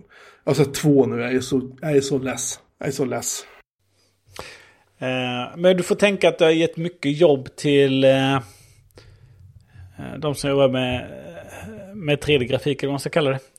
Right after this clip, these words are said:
Speaker 2: För jag tänker att, eh, alla de här Transformerserna är C G I, eh, skapade. Så att de har haft att göra på sådana filmer.
Speaker 1: Ja, jo, det är i och för sig sant. Det är i och för sig sant.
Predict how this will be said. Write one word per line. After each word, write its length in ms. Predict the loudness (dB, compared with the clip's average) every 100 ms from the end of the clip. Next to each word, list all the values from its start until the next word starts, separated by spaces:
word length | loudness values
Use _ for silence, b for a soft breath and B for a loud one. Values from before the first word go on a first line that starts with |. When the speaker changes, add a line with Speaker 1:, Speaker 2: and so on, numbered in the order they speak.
| _ _ _ _
Speaker 2:
För 160 | -2 0
jag 100 | 2
tänker 280 | -2 2
att, 240 | 0 0 0
eh, 400 | 2 4 2 0 -6 b b b b b
alla 220 | -6 0
de 120 | 2 4
här 100 | 2
Transformerserna 1120 | 2 -4 -2 -4 -2 -4 -4 -2 0 0 -2 b b b -2
är 200 | 2 2
C 200 | 2 2
G 100 | 2
I, 240 | 2 2
eh, 140 | 0 0 -6 _ _ _ _ -14
skapade. 500 | -2 2 2 0 -4 b b b b b b b _ _
Så 120 | -12 2
att 60 |
de 100 | 6
har 80 | 8
haft 180 | 6 6
att 60 |
göra 200 | 4 4 -6 b _ _ _ -4
på 80 |
sådana 180 | 2 2
filmer. 280 | 2 -6 -8 _ B B B B B -14
Speaker 1:
Ja, 200 | -8 -6
jo, 160 | -4 -4
det 120 | -6
är 20 |
i 40 | -10
och 40 |
för 60 | -10
sig 120 | -14
sant. 340 | -14 -16 -20 _ _ 0
Det 80 | 2
är 160 | 4
i 120 | 2 0
och 40 |
för 80 | -2
sig 200 | 0 0
sant. 480 | 0 -6 -6 -14